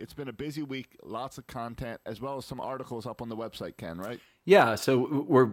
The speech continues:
Speaker 2: it'll be, <laughs> actually, if you're listening to this, when we think you'll be listening to this, also out today is the defensive article.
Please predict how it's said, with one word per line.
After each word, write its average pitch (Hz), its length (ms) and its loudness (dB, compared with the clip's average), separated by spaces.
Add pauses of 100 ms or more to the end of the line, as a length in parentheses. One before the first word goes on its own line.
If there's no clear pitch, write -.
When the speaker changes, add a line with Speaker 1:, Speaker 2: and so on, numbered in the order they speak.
Speaker 2:
it'll 117 300 6
be, 110 280 6 (320)
<laughs> - 600 -6
actually, 127 400 6
if 117 100 2
you're 117 120 4
listening 156 420 4
to 143 100 0
this, 135 320 2 (120)
when 117 340 2
we 117 160 0
think 190 300 0
you'll 147 100 6
be 120 100 2
listening 110 400 0
to - 120 -2
this, 117 220 -2
also 143 520 2
out 120 300 2
today 117 300 2
is 107 120 -2
the 104 80 -10
defensive 131 540 -4
article. 120 420 4